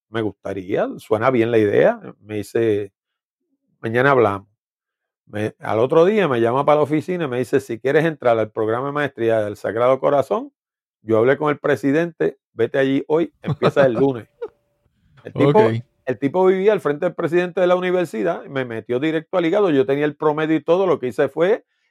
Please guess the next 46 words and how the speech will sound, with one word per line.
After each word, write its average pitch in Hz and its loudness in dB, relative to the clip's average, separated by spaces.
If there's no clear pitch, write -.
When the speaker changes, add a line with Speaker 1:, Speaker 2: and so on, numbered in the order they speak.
Speaker 1:
eh, 120 0
como 113 -10
quien 123 -4
dice, 151 0
violentar 147 2
el, 156 0
el 135 0
hecho 143 0
de 156 2
que, 135 2
mm, 120 -20
estaba 131 0
tarde, 220 0
tú 139 -4
sabes, 196 -2
pero, 120 4
pero 113 -2
por 104 -4
Speaker 2:
Sí, 98 -2
Speaker 1:
todo 110 0
Speaker 2:
sí. - 4
Speaker 1:
lo 123 4
demás 151 -2
yo 220 0
cualificaba, 147 2
no 131 -4
fue 139 0
que 147 -4
hice 147 -4
una 131 -2
trampa 131 -2
para 117 2
entrar, 170 -2
sencillamente, 131 0
pues, 117 0
no, 107 -12
no, 107 -12
no 113 -10
solicité 190 2
en 208 0
marzo, 135 -2
tú 131 -2
sabes, 120 2
solicité 110 -4
en 135 -6
agosto. 143 0